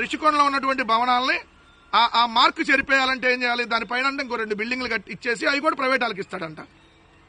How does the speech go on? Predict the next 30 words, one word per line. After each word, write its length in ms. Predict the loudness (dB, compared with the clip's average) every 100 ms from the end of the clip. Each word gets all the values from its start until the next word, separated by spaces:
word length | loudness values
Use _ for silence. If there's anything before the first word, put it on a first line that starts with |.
| _ -2
అదేంటి 320 | 0 0 0
మీరు 200 | -2 -2 -2
రిషికొండని 540 | -4 -2 0 0 -2 -2 -8 _ -10 -2
జగన్ 240 | 0 2
గారు 160 | 2 2
జీ 200 | 0 -2
ప్లస్ 300 | 0 -2 2
వన్, 220 | 0 2
ఆ, 640 | 0 0 _ _ -6 -2 0
జీ 180 | 0
ప్లస్ 280 | 2 0 0
వన్ 200 | 0 0 0 0 -2
బిల్డింగ్లు 360 | -2 0 0 0
కడితే 200 | 0 -2
అంటే 180 | -2 0
గ్రౌండ్ 280 | 0 -2 0
ఫ్లోర్ 180 | -4 -2
ప్లస్ 240 | -6 -4 -6 -8 -6
ఫస్ట్ 160 | -4 -2
ఫ్లోర్ 180 | 2 2
ఉండే 200 | 4 2
విధంగా 260 | 2 2 2 0 _ _ 2
ఏదైతే 340 | 2 4 2 0 0
ఆ 100 | 2
డిజైన్ 360 | 2 2 2 0
గా 60 | -2
కడితే 280 | -2 2 0 0 _ _ -2
అప్పుడు 200 | 0 0
మీరేమన్నారు, 500 | 4 6 6 4 2
రిషికొండ 420 | 0 -2 -2